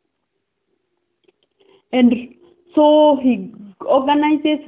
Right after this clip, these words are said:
dinner to be prepared, and the brothers feed together. And one thing that, uh, happens is that even after they ate,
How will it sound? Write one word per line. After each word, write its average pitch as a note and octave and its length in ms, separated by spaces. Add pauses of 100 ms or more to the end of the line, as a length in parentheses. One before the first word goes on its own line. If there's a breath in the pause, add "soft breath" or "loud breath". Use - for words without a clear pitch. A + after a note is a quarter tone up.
dinner C4+ 320
to A#3+ 80
be F#3+ 160
prepared, C#4+ 800 (2000)
and A3+ 180
the G#3+ 500 (180)
brothers B3+ 520 (640)
feed A#3+ 360
together. B3+ 540 (760)
And C4 180
one D4+ 320
thing C#4 280
that, G#3 320
uh, F#3 420 (1400)
happens A3 540
is A#3 160
that A3+ 180 (120)
even E4 280
after A3+ 340
they G#3+ 240
ate, C#4 440